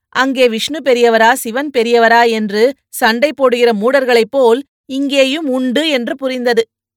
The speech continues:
என்றான் வந்தியத்தேவன். "நீங்கள் இங்கே சண்டை ஆரம்பித்து விடாதீர்கள். இரவு வெகுநேரம் ஆகிவிட்டது. அதோ, பெரஹரா ஊர்வலத்திலிருந்து ஜனங்கள் கலைந்து வரும் சத்தமும் கேட்கிறது. இனிமேல் சற்று தூங்கலாம்," என்றார் இளவரசர்.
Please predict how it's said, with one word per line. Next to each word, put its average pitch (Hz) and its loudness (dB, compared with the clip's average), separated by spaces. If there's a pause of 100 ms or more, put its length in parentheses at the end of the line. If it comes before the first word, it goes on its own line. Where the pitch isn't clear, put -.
(240)
என்றான் 208 -6
வந்தியத்தேவன். 185 -8 (760)
"நீங்கள் 277 2
இங்கே 247 0
சண்டை 233 0
ஆரம்பித்து 233 0
விடாதீர்கள். 196 -2 (220)
இரவு 208 0
வெகுநேரம் 226 0
ஆகிவிட்டது. 208 0 (480)
அதோ, 226 2 (380)
பெரஹரா 262 2
ஊர்வலத்திலிருந்து 226 0
ஜனங்கள் 220 0
கலைந்து 226 -2
வரும் 208 0
சத்தமும் 233 -4
கேட்கிறது. 196 -4 (440)
இனிமேல் 196 -2
சற்று 202 -4
தூங்கலாம்," 208 0 (540)
என்றார் 220 -4
இளவரசர். 185 -8